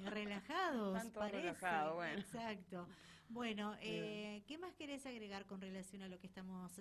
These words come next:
Speaker 1: charlando?
Speaker 2: Bueno, yo creo que, mm, eh, uno de las, de los motivos que hablo de los sueños también para que entiendan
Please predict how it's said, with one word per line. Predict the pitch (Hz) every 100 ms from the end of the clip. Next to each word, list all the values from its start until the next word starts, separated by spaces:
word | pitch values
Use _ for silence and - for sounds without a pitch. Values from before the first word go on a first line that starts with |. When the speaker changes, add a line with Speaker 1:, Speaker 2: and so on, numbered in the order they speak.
| 190
Speaker 1:
charlando? | 185 175 175 170 170 185 - - - - - - - - -
Speaker 2:
Bueno, | 277 226
yo | 226 254
creo | 262 233
que, | 220 196 180
mm, | 175 165 165 - 202
eh, | 185 175 165
uno | 196 220 220
de | 196 175
las, | 170 170 170 160
de | 175
los | 175
motivos | 175 165 196 208
que | 190
hablo | 180 190 196
de | 180
los | 175
sueños | 170 214 220 202
también | 175 185
para | 190 185
que | 160
entiendan | 151 165 180 190